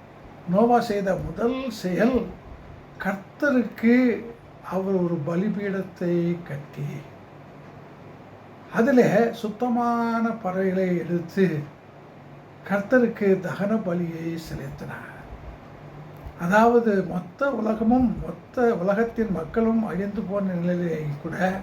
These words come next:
தன்னையும் தன்னுடைய குடும்பத்தையும் காப்பாற்றின கர்த்தரை நினைத்து, கர்த்தருக்கு முதலிடத்தை கொடுத்து, முதல் செயலாக கர்த்தருக்கு ஒரு பலிபீடத்தை அவர் கட்டினார்,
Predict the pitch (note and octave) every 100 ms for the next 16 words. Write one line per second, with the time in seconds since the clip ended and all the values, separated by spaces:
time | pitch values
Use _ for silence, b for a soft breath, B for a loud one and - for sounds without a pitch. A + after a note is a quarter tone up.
0 | - - - - - - - - - F#3
1 | G3+ A#3 C4 D4+ B3+ G#3+ G#3 F#3+ F#3+ G#3
2 | A3+ A3 G#3+ G#3 - F3 G3+ G#3+ G3+ G3+
3 | F#3 F3 D#3 - G#3 G#3+ - C#4+ A#3+ A#3+
4 | A#3+ A3+ F#3 E3+ F#3+ F#3+ - B3 B3+ -
5 | G3 - D4+ A#3 A3 - A3+ G3 F3 F3+
6 | B3+ A#3 G#3 - G3 F3+ F3 E3+ - B3+
7 | B3+ - - B B B - F3+ C4+ C#4+
8 | A#3 G#3 G3+ F#3+ E3+ A3+ A#3 A#3 G3+ -
9 | C4 A#3+ A3+ A#3+ A3 F#3+ D#3+ F#3+ B3+ A#3+
10 | A#3 G3+ - G3+ A#3+ B3 - F3 D3+ -
11 | F3 - G3 G#3+ A3+ A3